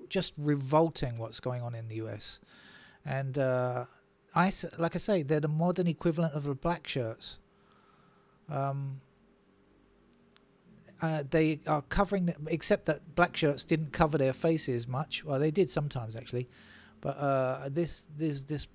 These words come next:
uh, modern version of ice, uh, they like to cover their faces. I hope that, uh, uh, you can see a lot of it on social media, right? You can see that they are being filmed. That's the good thing about the mobile phone. Uh, there are good,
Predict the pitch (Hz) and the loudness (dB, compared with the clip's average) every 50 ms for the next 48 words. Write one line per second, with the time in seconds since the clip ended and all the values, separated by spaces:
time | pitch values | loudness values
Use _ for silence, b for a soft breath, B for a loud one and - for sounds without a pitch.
0 | - 151 147 143 139 139 139 147 165 160 151 160 143 143 139 135 151 151 143 127 | -12 -8 -6 -4 -4 -2 0 0 0 0 0 -2 -2 -2 -2 0 0 0 0 0
1 | 131 127 123 117 - - 147 147 143 127 123 123 - - - - - B B B | -2 -4 -4 -6 -6 -6 -4 -2 -2 -2 -4 -6 -6 -8 -8 -10 -12 B B B
2 | B B B B - 143 131 127 135 131 147 147 - - 143 - - - 151 139 | B B B B -6 -4 -2 -2 0 0 0 -2 -2 -6 -10 -6 -2 -2 0 0
3 | 143 131 127 123 - - 139 135 - 131 123 131 - 165 170 - - - 220 220 | 0 -2 -4 -4 -2 -2 -2 -2 -2 -4 -8 -4 -2 -2 -2 0 0 0 0 0
4 | - - 165 151 147 - - 156 160 156 - 160 160 165 180 190 - 196 180 170 | 0 -2 -2 -2 -2 -4 -4 -6 -4 -4 -4 -6 -4 -2 -2 0 0 0 0 2
5 | - 233 214 180 175 190 160 147 156 143 139 139 131 - 143 143 - - 135 135 | 2 4 6 6 6 4 2 0 -2 -4 -4 -4 -2 -2 -2 -2 -2 -2 -2 -2
6 | 143 139 131 127 110 113 117 123 120 - 127 - - 151 139 131 123 127 131 127 | 0 0 0 -2 -2 -4 -6 -8 -8 -8 -8 -4 -4 -4 -4 -4 -4 -4 -4 -2
7 | 127 123 120 123 - 143 135 135 127 - - - 160 135 117 117 113 113 B B | -2 -4 -4 -2 0 0 0 0 -2 -2 2 2 4 4 2 0 -6 -10 B B
8 | B B B B _ 175 170 - - 147 175 175 156 - 160 131 123 120 131 123 | B B B B _ 0 0 0 0 2 4 2 4 4 0 0 0 0 0 -2
9 | 127 127 131 123 127 131 123 123 127 127 120 117 113 - - 139 123 113 107 104 | -2 -2 -4 -2 0 0 0 0 0 -2 -2 -2 -4 -4 -4 -2 -2 -4 -6 -10
10 | - B B B B B B B B B B - 139 131 131 131 127 127 135 131 | -12 B B B B B B B B B B -6 -2 0 0 0 0 2 2 2
11 | 127 127 123 - 165 156 151 | 2 2 2 2 0 0 0